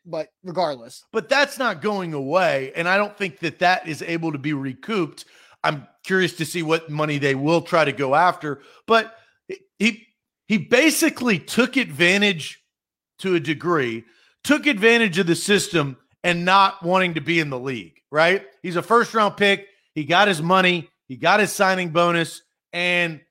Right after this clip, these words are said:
Speaker 2: he wasn't willing to work or, or work under the constraints of the National Football League,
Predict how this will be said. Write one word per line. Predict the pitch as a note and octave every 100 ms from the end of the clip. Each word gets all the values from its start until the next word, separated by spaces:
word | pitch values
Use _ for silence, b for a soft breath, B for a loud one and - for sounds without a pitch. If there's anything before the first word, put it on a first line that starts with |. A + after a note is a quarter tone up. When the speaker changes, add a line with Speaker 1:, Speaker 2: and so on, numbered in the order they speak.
| _
Speaker 2:
he | F3+
wasn't | G3 G#3 F#3+ F3+
willing | G3 F#3+ F3+
to |
work | D#3 E3+ E3+ E3+ - -
or, | E3 C3 G#2 _ _ _
or | F#3+ E3+
work | F3 A3+ A3+
under | - A3 G#3+
the | F#3+
constraints | F#3 E3 - F#3 F#3+ F3+ -
of | E3+
the | D#3+
National | D#3+ E3+ D#3 C#3+
Football | - G#3 G3+ C#3+ A#2+
League, | G#2+ D#2+